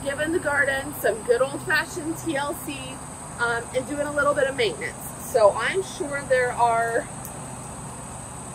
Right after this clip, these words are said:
whew, lots more than I, I will ever get done today. There will still be lots to do, but we're just gonna do a little maintenance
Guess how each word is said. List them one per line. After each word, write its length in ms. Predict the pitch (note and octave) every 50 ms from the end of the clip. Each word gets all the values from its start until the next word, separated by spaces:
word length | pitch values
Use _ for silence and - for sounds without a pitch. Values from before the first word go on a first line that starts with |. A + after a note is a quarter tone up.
| - - - - - -
whew, 400 | - G#4+ A4 A#4 A4+ G#4+ F#4+ E4 - - - - - - - A#4 A#4+ -
lots 340 | A#3+ A#3+ C#4 E4 E4+ - - D4+
more 180 | D4+ D4+ D#4
than 160 | D4+ D4+ D4
I, 300 | C4+ C4 C4 C4 C4 C4 B3+ - - - - -
I 160 | A#3+ A#3+ B3+
will 180 | B3+ C4 C4+
ever 240 | A#3 B3 B3+ C4 C4
get 240 | C4 - C#4+ B3+ - -
done 180 | B3 B3 B3 B3+
today. 460 | - B3+ A#3+ - A#3+ A#3+ A#3+ B3 -
There 180 | - C4 B3 A#3
will 120 | A3+ -
still 240 | - - C#4 C4 B4
be 120 | - A#4+
lots 360 | A#3 A3+ A3+ G#3+ - - -
to 60 | - -
do, 300 | A3 A3 A3 A3 B3 - - - - - - - - -
but 200 | B3+ A#3+ A#3 B3
we're 120 | C4 - -
just 180 | F4 F4+ -
gonna 220 | G#4 F#4 E4+ F4 F#4
do 120 | E4+ D#4
a 80 | D4 D#4
little 200 | D4 D4 C#4 C#4
maintenance 520 | C#4 C4+ C4+ - - - G#3 - - -